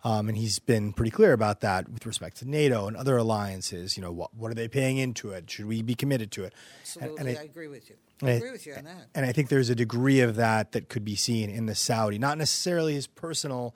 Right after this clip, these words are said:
Speaker 1: finances, although there's probably some of that too, but just with respect to how much they're paying for military equipment, et cetera. To answer your question, though, do we need Saudi Arabia? America, um, and hopefully the doctor will back me up, has a pretty substantial presence in the Gulf. We have allies in North Africa.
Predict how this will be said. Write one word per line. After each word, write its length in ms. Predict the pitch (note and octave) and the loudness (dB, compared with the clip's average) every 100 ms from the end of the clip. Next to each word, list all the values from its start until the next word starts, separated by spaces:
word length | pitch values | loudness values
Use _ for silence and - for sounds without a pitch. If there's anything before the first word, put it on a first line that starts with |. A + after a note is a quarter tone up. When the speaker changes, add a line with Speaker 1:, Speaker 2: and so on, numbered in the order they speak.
| - - _ | -16 -20 _
Speaker 1:
finances, 500 | B2+ A#2 A#2+ C3 B2+ | -4 -4 -4 -4 -2
although 200 | A#2 A#2 | 0 -2
there's 200 | A#2 A2 | -2 -2
probably 260 | B2 A2+ | -4 -2
some 140 | A2 A#2+ | -4 -4
of 60 | |
that 180 | A#2 G#2+ | -4 -6
too, 300 | - C#3 G#2+ - - _ | -2 0 0 -6 -20 _
but 240 | - A#2 G#2+ _ _ - | 0 0 -2 _ _ -6
just 220 | C3 - | -6 -4
with 120 | A#2+ | -8
respect 340 | A#2 - B2 | -6 -4 -4
to 40 | G#2+ | -4
how 100 | G#2+ | -6
much 180 | G#2 - | -8 -6
they're 100 | G#2 | -8
paying 380 | - G#2 G2+ | -6 -6 -6
for 180 | - A#2 | -6 -2
military 480 | D3+ F3+ C3+ A2 F#2 | 4 6 6 2 -2
equipment, 320 | F2 G2 D2 | -6 -10 -12
et 80 | F#2+ | -6
cetera. 400 | - B2+ G#2 G2+ - - _ | -2 -2 -2 -4 -10 -20 _
To 80 | - | 0
answer 180 | C3+ B2 | 2 4
your 180 | B2 A#2+ | 4 4
question, 360 | C#3+ B2+ C#3+ | 2 0 0
though, 140 | C3+ B2+ | -2 0
do 100 | A#2+ | -2
we 80 | |
need 180 | A2 A2+ | -2 -6
Saudi 200 | - A#2+ | -4 -2
Arabia? 400 | B2 B2 C3 B2 - _ _ _ | 0 0 0 -2 -6 _ _ _
America, 640 | C3 D3 C#3+ C#3 B2 A#2+ G#2 | 2 2 4 6 6 2 0
um, 360 | A#2 A2+ A2 | -2 -2 -2
and 60 | G#2+ | -2
hopefully 260 | A2 - G#2+ | -4 -2 -2
the 100 | A2 | 0
doctor 300 | G#2+ G#2 A2 | -2 0 -2
will 40 | |
back 240 | G#2 G2+ | -2 -4
me 80 | A2+ | -4
up, 160 | A#2 A2 | -6 -2
has 220 | B2+ B2+ | -2 -2
a 40 | |
pretty 300 | B2 - C3+ | -2 0 2
substantial 500 | B2+ A#2 - B2+ A2+ | 2 -2 -4 -6 -6
presence 460 | G2 B2 A#2+ G#2+ G2 | -8 -6 -6 -6 -10
in 60 | G#2+ | -10
the 60 | |
Gulf. 240 | G2+ A#2 - _ _ _ _ | -6 -6 -8 _ _ _ _
We 120 | A2 | -4
have 260 | A2 A2+ A2+ | 0 2 2
allies 520 | A#2+ B2 B2 B2 A#2 | 2 2 2 0 -2
in 100 | A#2 | -2
North 240 | A#2+ B2 C3+ | -2 -4 -4
Africa. 460 | B2 G#2 - E2+ | -6 -8 -16 -20